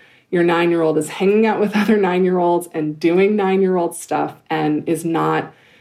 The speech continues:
hanging out with thirteen-year-olds and that her social life cleaves to her chronological age and not to, you know, the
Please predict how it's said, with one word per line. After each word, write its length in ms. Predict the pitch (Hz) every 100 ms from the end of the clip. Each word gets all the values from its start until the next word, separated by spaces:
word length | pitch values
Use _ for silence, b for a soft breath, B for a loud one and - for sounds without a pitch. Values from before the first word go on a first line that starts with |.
| b b b _
hanging 400 | - 233 220 190
out 320 | 165 165 160
with 400 | 170 151 - -
thirteen-year-olds 800 | - 165 - 196 190 175 160 151
and 100 | 160
that 120 | 156
her 100 | 170
social 500 | 180 - 208 196 214 190
life 300 | 165 160 -
cleaves 480 | - 185 180 190
to 120 | - 190
her 120 | 160
chronological 840 | - 156 147 147 143 151 175 160 -
age 480 | 156 - - - - B B -
and 200 | 170 165
not 320 | 160 160 160
to, 440 | - 165 156 151 147
you 100 | 165
know, 300 | 147 147 - _
the 80 | -